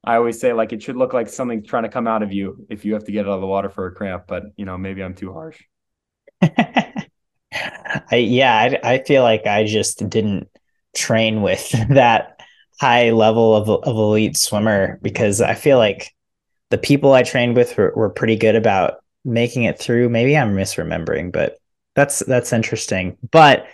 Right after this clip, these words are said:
Speaker 2: I think every swimmer has been there with a cramp, <laughs> right? Having, having to get out <laughs> of practices. So
Speaker 1: Definitely.
Speaker 2: it's great to hear <laughs> you, you,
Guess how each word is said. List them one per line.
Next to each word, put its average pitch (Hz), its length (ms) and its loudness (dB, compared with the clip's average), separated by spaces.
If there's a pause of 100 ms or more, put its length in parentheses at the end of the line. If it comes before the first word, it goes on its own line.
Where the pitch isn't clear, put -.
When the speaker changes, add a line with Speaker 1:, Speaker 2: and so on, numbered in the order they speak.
(140)
Speaker 2:
I 139 100 6
think 147 240 4
every 127 260 4
swimmer 117 320 2
has 107 180 0
been 104 220 0
there 98 140 0
with 95 180 -2
a - 40 -8
cramp, 90 440 -6 (120)
<laughs> - 120 -18
right? 98 340 2 (540)
Having, 107 300 0
having 107 300 -2
to 98 60 -2
get 104 160 0
out 92 260 0 (400)
<laughs> - 140 2 (360)
of - 140 -4
practices. - 600 -6 (380)
So 95 400 2
Speaker 1:
Definitely. - 260 -4
Speaker 2:
it's 120 120 -2
great 117 260 2
to 117 100 0
hear 101 420 0
<laughs> - 60 -20
you, 123 200 0
you, 139 420 2